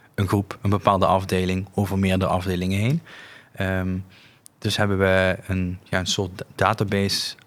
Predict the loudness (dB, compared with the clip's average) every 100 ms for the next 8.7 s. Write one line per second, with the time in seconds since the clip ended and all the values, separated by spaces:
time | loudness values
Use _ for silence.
0 | 0 2 2 2 0 0 -8 -4 0 2
1 | 2 0 2 0 0 -2 -2 -6 -2 0
2 | 2 0 0 0 -2 -6 -4 0 0 -2
3 | 0 0 4 2 0 -2 0 0 0 -2
4 | 0 0 -2 -2 -2 0 0 0 -2 -2
5 | 0 -2 -2 -16 -20 -20 -20 _ _ _
6 | _ -8 -4 -2 2 0 0 -4 -6 -4
7 | -4 -4 -6 -6 -6 -4 -4 -2 -2 -2
8 | -4 -4 -6 -6 -6 -6 -8